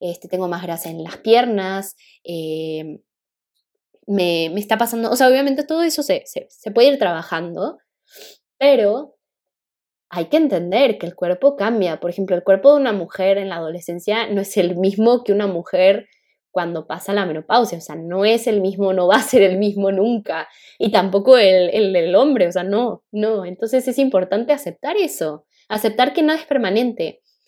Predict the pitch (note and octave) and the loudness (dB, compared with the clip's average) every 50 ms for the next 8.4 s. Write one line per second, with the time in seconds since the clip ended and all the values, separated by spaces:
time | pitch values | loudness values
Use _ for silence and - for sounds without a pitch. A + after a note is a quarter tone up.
0 | _ _ - _ - A#3 B3+ B3+ B3 B3 B3+ B3+ C4 C4 C4 - F#3+ E3 E3 D3+ | _ _ -8 _ 2 4 6 6 6 6 4 4 2 0 -2 -4 -4 -4 -4 -6
1 | D#3 - _ _ _ _ _ _ _ _ _ _ _ _ _ _ _ G#3+ A3+ A3+ | -10 -18 _ _ _ _ _ _ _ _ _ _ _ _ _ _ _ 0 2 2
2 | A3+ A3+ G#3+ G#3 G3 F#3+ G3 F#3+ F#3 F3+ E3+ E3+ - E3+ - - - - F3 E3 | 2 2 2 2 2 2 2 -4 -4 -6 -8 -8 -12 -12 -12 -14 -14 -12 -10 -10
3 | F3 E3 E3 E3 E3 E3 _ _ _ _ _ _ _ _ _ _ _ _ _ _ | -8 -10 -10 -12 -14 -18 _ _ _ _ _ _ _ _ _ _ _ _ _ _
4 | _ _ _ _ _ - G3+ F#3 F#3 F3 F#3+ F#3 F3+ F3 E3 - G3+ G#3 G3+ G3+ | _ _ _ _ _ 0 0 2 2 0 0 -2 -4 -4 -4 -4 -4 -4 -4 0
5 | - F#3+ F3 F#3 - F#3 F#3 F3+ E3+ D#3+ _ _ E3 E3 E3+ F3 F3 E3 E3+ E3+ | 2 2 2 2 2 -2 -2 -2 -6 -14 _ _ -10 -8 -8 -8 -8 -8 -12 -16
6 | _ _ _ _ _ _ _ - G3 F#3+ F#3 F3+ F#3 E3 E3 E3+ _ F3 F3 - | _ _ _ _ _ _ _ -10 -8 -8 -6 -4 -6 -6 -6 -6 _ -10 -10 -6
7 | - E3+ E3+ - - - C#3+ D3 - F#3 _ _ _ _ _ _ _ _ _ _ | -8 -10 -8 -6 -8 -6 -6 -6 -8 -12 _ _ _ _ _ _ _ _ _ _
8 | _ _ F3+ E3+ E3 D#3+ - - | _ _ -12 -10 -8 -8 -10 -10